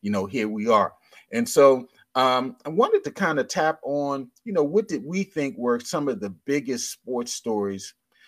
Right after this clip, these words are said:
of the year. And so, uh, for me, just to start off, one of the biggest, uh, sports stories for me this year was, uh, the Brian Flores, uh, suit against the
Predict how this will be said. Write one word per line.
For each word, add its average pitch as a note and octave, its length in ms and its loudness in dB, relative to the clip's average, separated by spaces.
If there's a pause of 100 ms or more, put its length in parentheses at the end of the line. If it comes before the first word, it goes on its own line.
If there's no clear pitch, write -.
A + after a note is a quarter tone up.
(360)
of A#2 140 0
the G#2 120 -8 (140)
year. F2+ 140 -4 (440)
And B2 200 -2
so, C3+ 400 4 (100)
uh, A#2+ 120 4 (100)
for B2 100 -2
me, D#3+ 220 -2 (220)
just - 200 0
to A#2 60 -8
start B2 400 2
off, C3+ 340 2
one G3+ 240 -6
of A#2+ 80 -10
the B2+ 140 -4 (200)
biggest, D#3 720 -8 (100)
uh, G2+ 100 -6
sports A#2+ 520 -6
stories G#2+ 340 -4 (100)
for G#2 100 -10
me A#2 440 -4 (680)
this C#3+ 220 -2
year A2+ 240 -2
was, A2 560 -2
uh, A2 340 -4
the G#2 160 -12
Brian C3+ 360 0 (160)
Flores, D3 420 -2 (120)
uh, A2 140 -6
suit C#3 300 -6
against B2 340 -10
the G2+ 100 -8